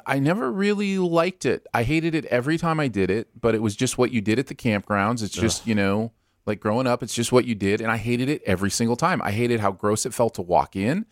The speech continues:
Speaker 1: I hated how you couldn't see anything under the water. Like,
Speaker 2: Yeah.
Speaker 1: you know, I hated that I was sharing
Speaker 2: Disgusting.
Speaker 1: water with cre-, living creatures.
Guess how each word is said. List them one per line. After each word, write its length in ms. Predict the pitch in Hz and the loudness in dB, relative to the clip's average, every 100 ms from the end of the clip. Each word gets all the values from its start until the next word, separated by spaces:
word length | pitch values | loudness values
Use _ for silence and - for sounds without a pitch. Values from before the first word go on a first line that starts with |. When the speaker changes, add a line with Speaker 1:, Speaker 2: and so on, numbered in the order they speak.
| _ _ - | _ _ -2
Speaker 1:
I 140 | 107 | -2
hated 600 | 101 113 113 110 110 104 101 | 0 0 2 2 2 0 -4
how 200 | 101 110 | 0 0
you 120 | 104 | 0
couldn't 240 | 139 113 | -2 -2
see 300 | - - 107 | 0 0 0
anything 360 | 131 151 - 160 | 0 0 -2 0
under 220 | 104 92 | 2 2
the 100 | 78 | 0
water. 380 | 71 78 107 - | -2 0 0 0
Like, 280 | 110 104 - | -2 -2 -6
Speaker 2:
Yeah. 260 | 92 92 92 | -4 2 4
Speaker 1:
you 60 | 90 | 4
know, 100 | 98 | 2
I 80 | 98 | 0
hated 280 | 110 123 113 | 0 -2 0
that 120 | 113 | 2
I 60 | 92 | 0
was 100 | 87 | 0
sharing 220 | 90 107 | 0 0
Speaker 2:
Disgusting. 180 | 123 110 | 2 2
Speaker 1:
water 200 | 110 104 | 2 0
with 220 | 90 - | -4 -6
cre-, 160 | 107 | -2
living 320 | 107 107 92 85 | 0 0 0 -2
creatures. 640 | - 117 - 220 214 | 0 0 0 0 -2